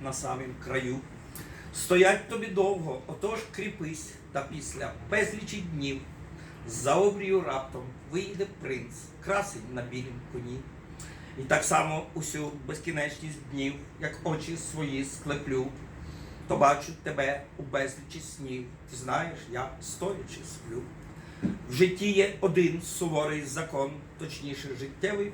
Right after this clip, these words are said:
принцип. Де є королівна, там є дракон. Це знає прекрасний принц. І буде бій, буде бій полюбе, бо це ритуал, не фігня. І принц таки здобуде тебе, хоча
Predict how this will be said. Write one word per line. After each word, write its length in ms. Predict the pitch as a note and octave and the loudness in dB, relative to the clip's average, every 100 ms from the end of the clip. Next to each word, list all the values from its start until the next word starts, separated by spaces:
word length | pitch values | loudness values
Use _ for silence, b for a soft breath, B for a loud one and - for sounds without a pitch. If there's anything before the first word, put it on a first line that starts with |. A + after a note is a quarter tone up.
| - | -6
принцип. 420 | C#3+ C#3 C3+ - - - B B B B - | -4 -4 -4 -8 -10 -12 B B B B 4
Де 100 | D#3 | 6
є 260 | D#3 D#3 - - | 8 6 2 0
королівна, 600 | E3 E3 F3+ G3+ F3+ D3 C#3+ | 4 6 4 4 -4 -4 -6
там 200 | B2+ A#2+ | -6 2
є 220 | F#3+ A3+ - D3 | 2 2 -6 -2
дракон. 440 | F#3 - A#2 A#2+ - - | -2 -2 -8 -8 -10 -12
Це 140 | - C3+ | -6 -4
знає 380 | C#3+ F3 F#3+ - - | -2 -2 -4 -10 -12
прекрасний 540 | C3+ B2 B2 C3+ - - - A2 | -12 -8 -6 -6 -10 -12 -12 -8
принц. 280 | A2 - - - - B B B | -8 -10 -12 -12 -12 B B B
І 100 | F3+ | 10
буде 400 | F3 C4+ B3+ B3+ | 10 8 4 2
бій, 280 | F3+ D#3 D3 A2+ - | 2 2 0 -4 -4
буде 160 | D3 F#3 | 6 8
бій 340 | D#3+ B3+ D#4+ - | 8 2 0 -2
полюбе, 500 | A3+ A#3 F3+ C#3+ - - - C3 | 0 2 4 2 0 -8 -8 -6
бо 60 | |
це 360 | C3 E3+ G#3 - | 0 2 2 0
ритуал, 600 | D3 D3 C#3 D#3+ G3+ D3 B2 | -2 0 2 2 2 0 -2
не 100 | B2+ | -4
фігня. 580 | B2+ B2+ D#3 F3 F3 - - B B - | -4 0 2 2 0 -6 -10 B B -4
І 40 | |
принц 380 | D3+ F3+ A#3+ - - - | 2 4 4 2 -6 -4
таки 320 | B2+ - A#2 - - - | -4 -2 -4 -6 -10 -10
здобуде 540 | - F3+ - - - - | 2 2 2 -6 -8 0
тебе, 340 | F3+ D3+ G#2+ G#2+ - - - | 0 0 -4 -6 -12 -14 -6
хоча 340 | C3 B2 A#2 | -4 0 0